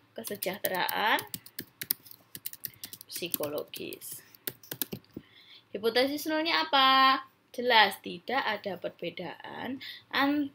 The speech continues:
kesejahteraan psikologis pada perempuan pencari nafkah utama antara sebelum dan sesudah pensiun. Pensiun. Sementara hipotesis alternatifnya adalah ada perbedaan.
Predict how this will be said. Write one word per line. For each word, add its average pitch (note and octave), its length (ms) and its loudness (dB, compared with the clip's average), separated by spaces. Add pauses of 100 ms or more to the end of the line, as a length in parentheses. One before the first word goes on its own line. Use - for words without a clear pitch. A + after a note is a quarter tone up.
(160)
kesejahteraan B3 720 0
psikologis B3+ 880 -2
pada C#4 320 0
perempuan C4 480 0
pencari A#3+ 400 0
nafkah A3+ 400 -8
utama G#3 480 -4 (160)
antara F#3+ 400 -4
sebelum G3+ 400 -4
dan A3+ 160 -4
sesudah G#3+ 480 -14
pensiun. F3+ 720 -4 (640)
Pensiun. A3+ 560 -2
Sementara G#3 480 0
hipotesis A3 560 -4
alternatifnya A3 720 -4
adalah G#3+ 320 -2
ada G#3+ 320 -6
perbedaan. - 1300 -6